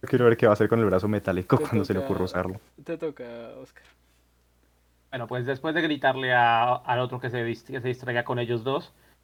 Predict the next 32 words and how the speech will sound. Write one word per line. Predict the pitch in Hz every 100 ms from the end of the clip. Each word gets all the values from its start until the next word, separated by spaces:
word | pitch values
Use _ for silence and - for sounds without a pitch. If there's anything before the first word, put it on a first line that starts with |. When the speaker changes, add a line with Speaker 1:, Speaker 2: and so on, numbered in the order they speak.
| _ _
Speaker 3:
yo | 139
sigo, | 135 131 127
pues, | 131 120 117 113 110 107 - - _ _ -
forcejeando | - 127 123 135 131
con | 131
el | 123
androide | 120 123
que | 120 117
tengo | 120 120
enfrente, | 110 120 113
más | 120 120
o | 117
menos, | 120 120
mientras | 120 120
le | 113
susurro. | 113 110 120 110 107 107 - _ _ _ _ _ _ _ _
En | 120
un | 117
momento, | 113 113 117
por | 135 147
favor. | 160 214 254 _ _ _ -
Esto | - 127
requiere | 123 120 120 120
algo | 117 120
de | 120 - - - -
lore. | 131 123 165 - _ _ _ _ _ _ _ _
La | 123
orden | 127 135 131
nueve | 127
tres | 123 127 117
siete | 127 123
requiere | 120 120 123 120 117 113 113 113 110